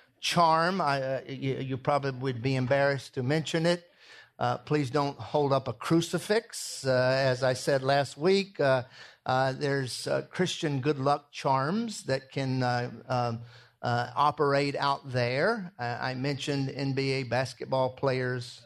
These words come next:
They can't wear necklaces anymore, but I remember them, uh,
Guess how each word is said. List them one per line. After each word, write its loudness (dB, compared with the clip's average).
They -6
can't -6
wear 0
necklaces -8
anymore, 2
but -4
I -2
remember -2
them, -2
uh, -4